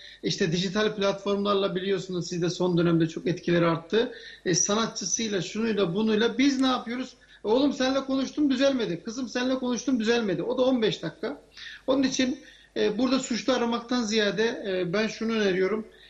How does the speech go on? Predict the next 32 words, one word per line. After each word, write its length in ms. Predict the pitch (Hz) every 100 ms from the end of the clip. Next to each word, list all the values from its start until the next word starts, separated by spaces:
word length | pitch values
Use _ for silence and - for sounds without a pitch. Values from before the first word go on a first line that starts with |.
| -
İçerikleri 540 | 180 - 233 233 247 240
arttıralım. 520 | 226 - 226 233 208
Dijitalden 560 | 196 208 226 233 240
geri 200 | 220 233
dönüş 300 | 208 220 -
yok. 240 | 202 165 -
Yani 400 | 202 208 190 170
bütün 280 | 208 254 233
interneti 460 | 202 214 208 208
kapatıp, 500 | - 214 208 208 185 - - - -
bütün 200 | 202 254
sanalı 440 | - 220 214 226 220
kapatıp 560 | 208 214 214 - -
tekrar 320 | - 226 220
eskiye 420 | 208 196 - 214 196
dönüş 300 | 202 202 -
yok. 180 | 208 - - - - - -
Burada 580 | 170 240 233 233 240 247
çok 280 | - 262 -
güzel 280 | 208 214 214
içeriklerle 760 | - 208 - 214 214 214 226 - - - -
ve 220 | 214 180
bağımlılığın 580 | 190 208 233 233 233 269
önüne 260 | 240 226 226
geçerek, 380 | 202 - 175 160
sihirli 400 | - 214 233 233
kelime 340 | 226 220 220
bence 320 | 208 208 196
bağımlılık. 560 | 190 196 196 185 185 -
Bağımlılığın 480 | 190 220 226 240 220
önüne 260 | 214 208
geçersek 540 | 202 214 226 180 220